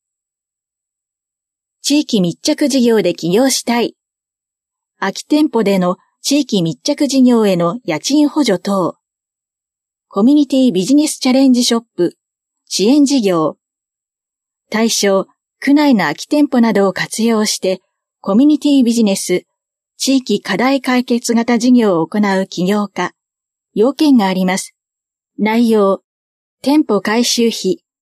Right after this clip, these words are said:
及び、店舗月額賃借料に対する補助金を交付します。また、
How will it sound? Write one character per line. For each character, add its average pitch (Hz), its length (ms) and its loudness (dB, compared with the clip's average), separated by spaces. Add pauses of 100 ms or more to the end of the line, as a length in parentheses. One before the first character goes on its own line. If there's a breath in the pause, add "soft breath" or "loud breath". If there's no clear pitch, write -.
(140)
及 220 260 2
び、 185 260 0 (580)
店 262 180 2
舗 190 180 0
月 170 300 -2
額 277 200 0
賃 254 240 0
借 269 280 -2
料 240 160 2
に 196 160 0
対 214 220 -2
す 202 160 -4
る 180 180 0 (140)
補 180 140 -2
助 240 120 0
金 254 240 2
を 247 40 4 (100)
交 214 160 0
付 - 100 -6
し - 140 -2
ま 196 120 0
す。 - 200 -12 (480)
ま 208 160 -4
た、 226 200 -4